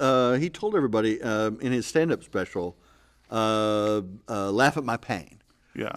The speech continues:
Speaker 1: That, yeah, he was, he was a part of this, uh, this, this legendary swim team.
Speaker 2: Um, so a lot of this, the rest that I'm gonna talk about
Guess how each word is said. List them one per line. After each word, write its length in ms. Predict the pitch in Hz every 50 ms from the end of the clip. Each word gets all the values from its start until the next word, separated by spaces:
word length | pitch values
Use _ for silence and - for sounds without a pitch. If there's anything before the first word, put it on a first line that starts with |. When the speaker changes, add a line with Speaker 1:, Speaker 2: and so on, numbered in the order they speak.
| -
Speaker 1:
That, 280 | - 110 98 92 92 - _ _ _ _
yeah, 220 | _ 127 110 82 - -
he 120 | 147 151
was, 300 | 151 139 123 - - 107 -
he 160 | 110 120 139
was 140 | 139 113 98
a 60 | 110
part 260 | - - - - -
of 80 | - 78
this, 320 | 78 78 - - - - - -
uh, 360 | 92 87 87 85 85 90 - - _
this, 340 | - 104 - - - - -
this 360 | - - 101 92 92 - - _ _
legendary 580 | - 101 104 104 95 95 104 98 95 92 101 113
swim 300 | - - 147 175 220 185
team. 320 | - - 80 76 71 - _ _ _ _ - - - - - - - _ _ -
Speaker 2:
Um, 540 | 135 135 135 135 120 110 107 110 101 110 - _ _ _ _ _ _ _ _ _ _ _ _ _ _ - 160 160
so 200 | - 156 139 135
a 60 | 131
lot 240 | 131 139 151 180 180
of 80 | 160
this, 320 | 135 131 123 - - - - _ _ _ _ _ - _ _ _
the 160 | - 117 120 113
rest 220 | 123 151 147 - -
that 80 | 123
I'm 100 | 113 110
gonna 140 | 107 104 101
talk 240 | 98 117 107 95 -
about 460 | 95 95 101 101 101 98 101 - -